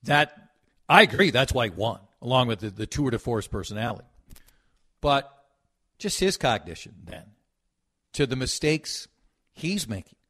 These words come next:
So again, please, please give us other candidates.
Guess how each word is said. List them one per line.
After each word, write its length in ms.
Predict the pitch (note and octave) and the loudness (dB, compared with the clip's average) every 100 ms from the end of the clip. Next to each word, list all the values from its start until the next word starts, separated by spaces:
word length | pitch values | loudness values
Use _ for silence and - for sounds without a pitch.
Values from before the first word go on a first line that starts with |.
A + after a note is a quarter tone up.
| _ _ _ | _ _ _
So 200 | - D3 | -6 -6
again, 340 | D3+ E3 G#2+ - _ _ - | -4 -4 -6 -10 _ _ -6
please, 1160 | - B2+ C#3 F#3+ G3 C3 E2+ _ - - - _ _ _ _ _ _ _ | -6 -4 -4 -4 -4 -6 -12 _ -20 -20 -20 _ _ _ _ _ _ _
please 680 | - C#3 D3+ F#3 F#3 D#3 C3 | -16 -6 -2 -2 -2 -4 -6
give 220 | - G#2 | -8 -12
us 300 | F2 - - _ _ _ - | -10 -12 -14 _ _ _ 0
other 360 | C#3+ D3 D#3 C3+ | 4 6 4 -2
candidates. 920 | - C3 C3 C3+ D#2 - _ - | -6 -6 -4 -4 -8 -20 _ -20